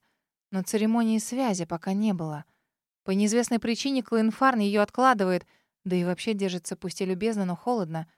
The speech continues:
даже на свиданиях. И поэтому сегодня я не в духе и весь вечер всячески демонстрирую, насколько обижена.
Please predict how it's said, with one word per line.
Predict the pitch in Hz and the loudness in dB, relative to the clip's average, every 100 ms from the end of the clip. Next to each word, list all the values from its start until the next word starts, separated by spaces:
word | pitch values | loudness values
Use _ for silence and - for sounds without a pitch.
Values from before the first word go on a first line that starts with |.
| _ _ | _ _
даже | 180 170 | -6 -4
на | 180 | -4
свиданиях. | - 208 220 202 151 151 _ _ _ _ - | -6 -4 -4 -4 -6 -12 _ _ _ _ -12
И | |
поэтому | 202 220 233 214 | -4 -2 0 -2
сегодня | - 208 233 226 | -2 -2 -2 0
я | 202 | 0
не | 202 202 | -2 -2
в | |
духе | 269 240 202 | -2 -2 -2
и | 180 | -4
весь | 175 190 | -4 -4
вечер | 202 247 262 | -2 -2 -4
всячески | - 202 196 202 - | -2 -2 -2 -4 -4
демонстрирую, | 196 190 180 - 226 254 254 | -2 -2 -2 -2 -2 0 -2
насколько | 240 262 247 254 | 0 -2 2 0
обижена. | 254 262 202 185 | 2 0 0 -2